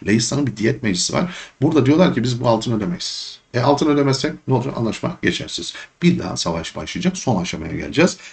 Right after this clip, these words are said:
Bu anlaşma Os-, hem Osmanlı Devleti'nin en geniş sınırına ulaştı, hem de topraklarına toprak kattığı son anlaşma olacaktır. Peki arkadaşlar, aslında, e, topraklarına toprak kattığı tekrar,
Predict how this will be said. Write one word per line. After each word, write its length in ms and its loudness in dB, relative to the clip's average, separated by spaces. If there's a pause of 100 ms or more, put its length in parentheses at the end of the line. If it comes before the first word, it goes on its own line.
(160)
Bu 160 6
anlaşma 420 4
Os-, 340 -2
hem 220 4
Osmanlı 340 2
Devleti'nin 340 0
en 160 4
geniş 220 2
sınırına 280 2
ulaştı, 480 2
hem 200 4
de 220 6 (280)
topraklarına 640 0
toprak 400 -2
kattığı 360 0
son 240 0
anlaşma 760 2
olacaktır. 960 -4 (280)
Peki 580 4
arkadaşlar, 640 0 (320)
aslında, 520 2 (880)
e, 40 0 (840)
topraklarına 460 -2
toprak 340 -2
kattığı 320 -4
tekrar, 520 0